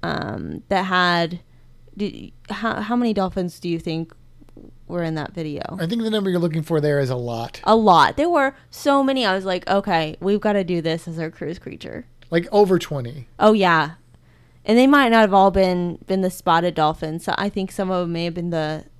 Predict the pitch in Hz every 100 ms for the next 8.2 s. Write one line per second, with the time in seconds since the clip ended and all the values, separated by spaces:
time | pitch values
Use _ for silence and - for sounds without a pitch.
0 | - - 175 170 170 160 139 90 - -
1 | 156 - 202 214 190 165 220 254 196 208
2 | 262 254 202 202 156 180 147 127 110 107
3 | 220 240 240 226 185 190 208 - 294 302
4 | 277 247 220 185 185 185 - - - -
5 | - - 240 226 214 180 165 - _ -
6 | - - 180 180 180 165 151 147 147 151
7 | 208 - 175 - - - - 262 220 175
8 | 175